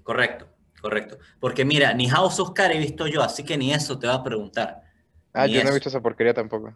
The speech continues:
Speaker 1: ¿Verdad? Tranquilo.
Speaker 2: ¿No?
Speaker 1: Así que tranquilo, Kevin Spacey, este es un espacio seguro para ti.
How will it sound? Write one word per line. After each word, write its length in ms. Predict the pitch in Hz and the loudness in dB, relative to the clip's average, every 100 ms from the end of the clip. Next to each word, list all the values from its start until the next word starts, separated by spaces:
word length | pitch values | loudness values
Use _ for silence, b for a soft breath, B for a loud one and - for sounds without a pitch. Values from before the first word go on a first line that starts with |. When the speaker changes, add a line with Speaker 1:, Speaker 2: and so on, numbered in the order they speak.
| _ - | _ -6
Speaker 1:
¿Verdad? 600 | 110 123 185 135 - - - | -2 2 2 2 -6 -16 -4
Tranquilo. 460 | 120 113 - 170 | -2 -2 0 2
Speaker 2:
¿No? 60 | 131 | 2
Speaker 1:
Así 180 | 190 156 | 0 -4
que 100 | 165 | -2
tranquilo, 480 | 151 123 170 175 170 | 0 0 0 0 0
Kevin 240 | 156 135 | -2 -4
Spacey, 300 | 135 170 175 | -2 -6 -6
este 100 | 165 | -6
es 60 | 165 | -6
un 80 | 160 | -6
espacio 280 | 151 156 - | -6 -6 -4
seguro 380 | 131 143 165 | -4 -4 -6
para 240 | 135 117 113 | -4 -4 -2
ti. 260 | 190 190 | -4 -4